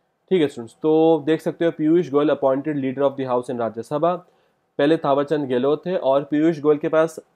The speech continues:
पहले रेलवे मिनिस्ट्री थी और एक दो मिनिस्ट्री थी, अब इनके पास बची है टेक्सटाइल, कॉमर्स और कंज्यूमर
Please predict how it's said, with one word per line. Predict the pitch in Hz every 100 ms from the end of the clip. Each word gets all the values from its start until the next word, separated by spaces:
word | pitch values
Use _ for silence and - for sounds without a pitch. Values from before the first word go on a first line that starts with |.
| _
पहले | 139 143
रेलवे | 156 147 156
मिनिस्ट्री | 156 151 160
थी | 156
और | 143 143
एक | 143
दो | 151
मिनिस्ट्री | 143 139 151
थी, |
अब | 151 139
इनके | 139
पास | 143 135
बची | 131 151
है | 151
टेक्सटाइल, | - 131 - - 165 185 175
कॉमर्स | 139 127 143 165 -
और | 131
कंज्यूमर | 131 127 117 123 143